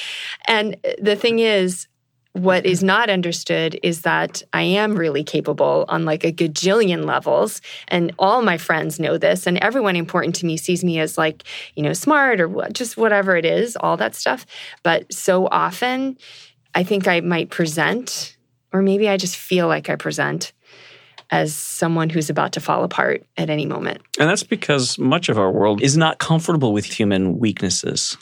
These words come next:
Speaker 2: with, uh, vulnerability, right? And our types help us with that, for sure, um, is just bury that. Just don't, don't surface it. Don't ever communicate it with anyone.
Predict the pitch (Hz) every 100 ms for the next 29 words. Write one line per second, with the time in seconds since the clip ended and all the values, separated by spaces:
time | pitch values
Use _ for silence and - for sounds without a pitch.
0 | - 113 98 - - 107 98 110 107 101
1 | 101 95 95 - - - _ _ _ _
2 | _ 101 101 113 - 131 101 - - 87
3 | 80 - - - 165 - - - - 95
4 | 90 - - 151 85 98 123 - 101 90
5 | 95 90 87 107 98 95 - - - -
6 | _ _ _ - - 135 131 117 110 110
7 | 123 107 90 - - 110 117 107 - _
8 | - 104 - 113 110 113 92 107 104 98
9 | - 101 107 92 98 - 92 95 95 -
10 | - -